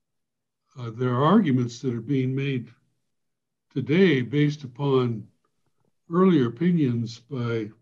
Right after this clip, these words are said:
Justice Rehnquist that these decisions should be left exclusively with the legislature of the states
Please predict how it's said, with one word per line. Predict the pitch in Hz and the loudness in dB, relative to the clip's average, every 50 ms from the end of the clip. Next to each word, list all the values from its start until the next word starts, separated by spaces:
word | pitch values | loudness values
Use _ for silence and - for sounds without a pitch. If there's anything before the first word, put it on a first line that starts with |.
| _ _ _ _ _ _ _ _ _ _ _ _ _ _ _ | _ _ _ _ _ _ _ _ _ _ _ _ _ _ _
Justice | - 139 143 117 - - 139 120 | -2 -2 -2 -2 -2 -6 -12 -10
Rehnquist | - 131 151 165 180 170 - 143 123 110 - - - - - _ _ _ _ _ _ _ _ _ _ _ _ _ _ _ _ _ _ _ _ _ _ _ _ | -4 0 2 2 2 2 2 -2 -2 -2 -4 -8 -14 -20 -20 _ _ _ _ _ _ _ _ _ _ _ _ _ _ _ _ _ _ _ _ _ _ _ _
that | 131 120 123 | -8 -6 -4
these | 165 147 135 131 | -4 -4 -4 -6
decisions | 135 - - 190 180 165 139 135 131 120 | -8 -2 2 2 2 4 2 0 -2 -4
should | - 160 151 117 | -2 -4 -2 0
be | 135 135 | 0 0
left | 123 131 143 147 160 147 147 - | 0 2 2 2 2 0 -2 -8
exclusively | 123 - - - - - 208 214 254 269 240 - 196 165 127 120 120 120 120 120 123 - - _ _ _ _ _ _ _ _ _ _ _ _ _ _ _ _ _ _ _ _ | -12 -14 -14 -16 -2 4 6 8 10 8 8 6 4 0 0 0 -4 -4 -4 -4 -6 -8 -12 _ _ _ _ _ _ _ _ _ _ _ _ _ _ _ _ _ _ _ _
with | 165 156 147 143 | -10 -10 -8 -4
the | 156 | -2
legislature | 135 139 165 196 190 175 151 139 - 139 131 127 123 123 - - 139 131 131 131 | 0 2 2 2 2 2 0 -2 -2 0 0 0 0 0 -4 -6 -2 0 0 0
of | 127 120 120 | 0 0 -4
the | 123 | -6
states | 123 - - - 160 165 156 131 - - - - - | -8 -10 -8 -6 -2 -2 0 -2 -2 -6 -12 -20 -20